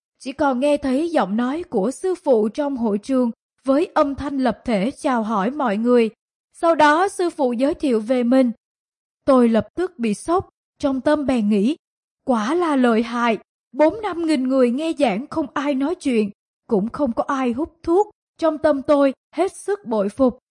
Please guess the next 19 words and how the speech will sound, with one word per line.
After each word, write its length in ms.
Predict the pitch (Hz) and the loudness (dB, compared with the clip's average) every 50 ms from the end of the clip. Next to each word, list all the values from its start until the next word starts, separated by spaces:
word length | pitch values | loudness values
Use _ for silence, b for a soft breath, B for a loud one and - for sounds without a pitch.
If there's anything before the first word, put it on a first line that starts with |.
| _ _ - | _ _ -4
thật 200 | - 330 320 - | -2 -2 -2 -2
sự 340 | - - 302 269 254 247 247 - | 0 2 4 4 4 4 2 -2
có 100 | - 381 | -6 -6
cảm 340 | 392 - 339 285 196 185 214 | -4 -4 -4 -4 -2 -2 -4
giác 320 | 240 285 302 359 370 _ - | -2 -4 -4 -6 -6 _ -8
cung 220 | - 277 247 240 208 - | -6 -4 -4 -6 -4 -2
kính, 280 | - 269 254 269 349 403 _ - | 0 0 0 0 -4 -10 _ -2
nể 300 | 240 233 226 196 175 247 | 0 2 2 2 0 -4
phục." 300 | - - - - - - _ _ _ _ _ _ _ _ _ _ _ _ _ _ _ _ _ _ | -6 -2 0 0 0 -2 _ _ _ _ _ _ _ _ _ _ _ _ _ _ _ _ _ _
Sư 220 | - - 311 294 285 - | -12 -8 -6 -6 -4 0
phụ 340 | 285 262 233 226 214 208 - - | 2 2 4 4 2 2 0 -2
giảng 340 | 220 262 226 196 220 294 | -2 -2 -2 -2 -2 -2
bài 320 | 302 302 285 262 247 233 233 | -2 0 0 0 0 0 0
lưu 240 | 226 240 269 269 254 | 2 2 2 2 2
loát, 300 | 254 269 285 330 403 - _ _ _ _ _ | 2 0 0 -2 -4 -8 _ _ _ _ _
không 220 | - - 392 370 - | -4 -2 -2 -2 0
cần 300 | - 320 294 262 233 214 | 2 2 2 2 2 0
bản 220 | 247 220 190 233 | -2 -2 -2 -4
thảo, 420 | - - 254 220 185 185 254 311 | -6 -6 -4 -2 -2 0 -2 -2